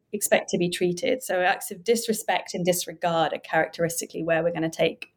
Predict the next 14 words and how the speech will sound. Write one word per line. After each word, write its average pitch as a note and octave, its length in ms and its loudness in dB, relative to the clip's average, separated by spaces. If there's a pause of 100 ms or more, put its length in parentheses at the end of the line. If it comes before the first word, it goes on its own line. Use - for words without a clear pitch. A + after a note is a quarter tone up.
offense. F#3 760 0 (640)
A B3 80 -6
mo-, C#4+ 380 2
an C4 180 0
anger, C#4 400 2
at A3 60 0
least A#3+ 340 -4 (140)
kind G#3 160 -4
of G#3+ 80 0
moral C4 320 2
forms A3+ 240 -4
of G#3+ 60 2
anger, G3+ 200 0
anger, G3+ 340 2